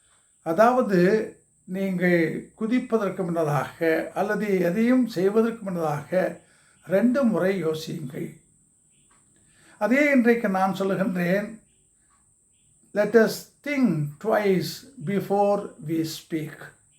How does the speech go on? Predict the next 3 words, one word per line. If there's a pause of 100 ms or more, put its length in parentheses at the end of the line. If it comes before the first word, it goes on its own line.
(1120)
நாம்
பேசுவதற்கு
முன்னதாக